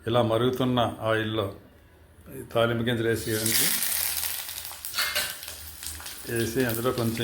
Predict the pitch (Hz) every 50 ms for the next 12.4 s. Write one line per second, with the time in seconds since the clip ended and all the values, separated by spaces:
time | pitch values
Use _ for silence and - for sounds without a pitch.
0 | 110 110 107 113 117 107 95 - - - - - - - - - - - - -
1 | - - - - - - - - - - - - - - - - - - - -
2 | 107 - - 101 104 113 117 120 123 123 120 117 107 - - 120 120 135 175 -
3 | - - - - - - - - - - - - - - - - - - 117 113
4 | 113 117 113 117 - - - - - - - - - - - 120 120 123 123 123
5 | 117 113 - 110 117 117 113 107 107 110 110 113 113 117 110 107 104 104 - -
6 | - - - 110 104 98 95 104 107 104 101 101 98 98 98 - - - - -
7 | - - - - - - - - - - - - - - - - - - - -
8 | - - - 123 107 104 - 110 110 117 123 131 131 131 127 117 120 107 107 107
9 | 113 120 117 123 120 117 117 113 117 117 104 113 113 117 117 113 - 131 117 113
10 | 113 107 - - 123 120 117 104 98 98 - - - - 95 90 - - - -
11 | - - - - - - - - - - - - - - - - - - - -
12 | - - 110 113 - - 135